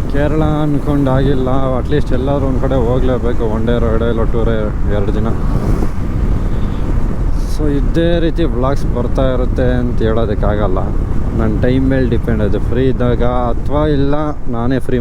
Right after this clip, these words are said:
ಮಾಡ್ಕೊಂಡು ವ್ಲಾಗ್ ಮಾಡ್ಬೇಕು ಅಷ್ಟೇ, ಇವಾಗ ಅಂಥ ಸಿಚುವೇಶನ್ ಬಂದ್ಬಿಟ್ಟಿದೆ. So ಎಷ್ಟಾಗುತ್ತೋ ಅಷ್ಟು ಟ್ರೈ ಮಾಡ್ತೀನಿ ವ್ಲಾಗ್ನ ರೆಗ್ಯುಲರಾಗಿ ಅಪ್ಲೋಡ್ ಮಾಡೋದಕ್ಕೆ. ಇನ್ಮೇಲಿಂದ ನಾವು ಒಂದು ಸ್ಟಾರ್ಟ್ ಸಿಕ್ಲಿ ಅಂತ ಕಾಯ್ತಾ ಇದ್ದೆ,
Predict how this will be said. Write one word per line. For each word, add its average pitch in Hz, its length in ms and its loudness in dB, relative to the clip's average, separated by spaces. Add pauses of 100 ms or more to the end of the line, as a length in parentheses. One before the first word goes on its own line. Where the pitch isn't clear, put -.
ಮಾಡ್ಕೊಂಡು 110 320 0
ವ್ಲಾಗ್ 107 240 0
ಮಾಡ್ಬೇಕು 101 300 0
ಅಷ್ಟೇ, - 160 0
ಇವಾಗ 120 180 0
ಅಂಥ 95 100 0 (140)
ಸಿಚುವೇಶನ್ 117 440 0
ಬಂದ್ಬಿಟ್ಟಿದೆ. 101 400 0 (1160)
So 139 80 0 (120)
ಎಷ್ಟಾಗುತ್ತೋ 156 460 0
ಅಷ್ಟು 147 200 -2
ಟ್ರೈ 131 160 0 (100)
ಮಾಡ್ತೀನಿ 123 380 0 (1200)
ವ್ಲಾಗ್ನ 113 420 0 (340)
ರೆಗ್ಯುಲರಾಗಿ 107 480 0
ಅಪ್ಲೋಡ್ 107 360 -2
ಮಾಡೋದಕ್ಕೆ. 101 420 0 (340)
ಇನ್ಮೇಲಿಂದ 123 580 0 (440)
ನಾವು 120 220 2
ಒಂದು 131 180 0
ಸ್ಟಾರ್ಟ್ 139 360 -2
ಸಿಕ್ಲಿ 160 280 0
ಅಂತ 160 180 0
ಕಾಯ್ತಾ 139 320 0
ಇದ್ದೆ, 110 220 0